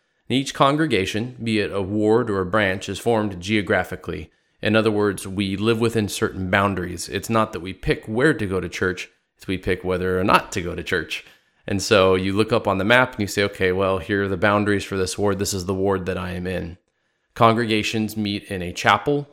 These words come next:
or a rented hall every Sunday morning,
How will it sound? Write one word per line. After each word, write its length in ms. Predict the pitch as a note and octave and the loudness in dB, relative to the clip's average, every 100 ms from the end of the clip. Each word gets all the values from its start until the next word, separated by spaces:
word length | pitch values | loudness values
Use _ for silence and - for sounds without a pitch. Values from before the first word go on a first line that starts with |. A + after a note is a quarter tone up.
| - | -6
or 260 | G2 G2 | -2 0
a 60 | F2+ | 2
rented 360 | F2+ G#2+ A2 G#2 | 2 0 0 -2
hall 500 | G2+ G2+ G#2 B2+ A#2 | 4 6 4 2 -4
every 260 | F#2+ G2+ | -4 -4
Sunday 320 | G2 A2+ G#2 G2 | -4 -2 -2 0
morning, 440 | G2+ G2+ G2 G2 | 0 0 0 -4